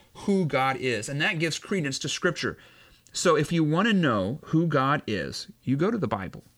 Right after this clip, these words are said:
And if you know the Bible to any sense or degree, you could easily hear these things that this person is saying and go, "Well, that's just not true."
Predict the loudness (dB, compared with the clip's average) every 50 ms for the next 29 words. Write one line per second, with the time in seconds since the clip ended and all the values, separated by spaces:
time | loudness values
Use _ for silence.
0 | _ _ _ _ _ _ _ _ _ _ _ _ _ _ _ 2 4 4 6 6
1 | 4 4 6 6 8 8 8 8 8 6 6 6 6 4 2 0 0 0 0 2
2 | 2 2 2 2 2 2 2 0 2 0 0 0 2 2 4 4 4 4 2 4
3 | 4 4 6 6 4 4 6 6 6 6 6 6 6 6 4 4 2 2 4 4
4 | 4 4 2 2 0 0 0 2 0 0 0 -2 -2 0 0 0 2 2 0 0
5 | 0 0 0 2 2 4 4 4 4 4 4 2 2 2 0 0 0 0 -2 -2
6 | -2 -4 -4 -4 -4 -4 -4 -4 -4 -4 -6 -8